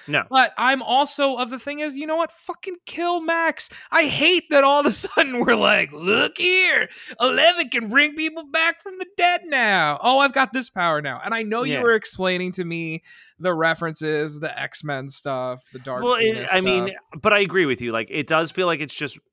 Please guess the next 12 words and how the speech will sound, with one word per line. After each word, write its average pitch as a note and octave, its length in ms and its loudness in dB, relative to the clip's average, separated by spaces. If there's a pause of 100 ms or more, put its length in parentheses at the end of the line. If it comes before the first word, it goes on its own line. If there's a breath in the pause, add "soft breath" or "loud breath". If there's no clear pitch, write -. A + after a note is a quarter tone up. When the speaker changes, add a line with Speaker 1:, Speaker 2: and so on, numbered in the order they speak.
(100)
Speaker 1:
I F3+ 140 2
don't A3 180 -2
think G#3+ 140 0
that D#3+ 160 -4
they D#3+ 360 0 (320)
executed C#3 800 -4 (720)
her C#3 320 -2
gaining B2 800 -2 (140)
extra A#2+ 360 -6
powers A2 560 -4
well G#2 280 -6
enough. G2+ 480 -10